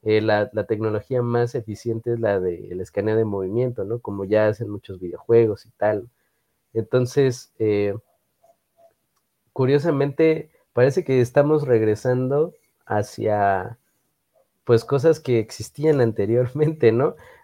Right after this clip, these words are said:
Ah, otro, eh, como mencionas, lo de Elementos es un buen ejemplo para ver, eh, cómo es que, pues, una película puede recuperarse no neces-, y que no necesariamente depende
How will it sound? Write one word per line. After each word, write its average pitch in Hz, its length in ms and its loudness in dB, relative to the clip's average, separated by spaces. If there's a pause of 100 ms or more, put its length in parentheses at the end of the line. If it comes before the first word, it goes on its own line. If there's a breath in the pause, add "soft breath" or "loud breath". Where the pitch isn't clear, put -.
Ah, - 160 -6
otro, 175 640 4
eh, 127 80 -4 (220)
como 147 200 6
mencionas, 175 400 2
lo 160 160 4
de 127 120 4
Elementos 135 460 -2
es 143 80 -10
un 143 80 -4
buen 139 120 -2
ejemplo 127 400 -6
para 104 240 0
ver, 117 320 0
eh, 107 240 -4
cómo 120 400 0
es 120 140 -2
que, 117 280 -2 (400)
pues, 135 160 -4
una 202 180 2
película 175 420 0
puede 175 140 0
recuperarse 127 600 2
no 151 180 2
neces-, 131 380 -2
y 120 100 -6
que 120 140 -2
no 131 120 -2
necesariamente 127 640 -2
depende 117 580 0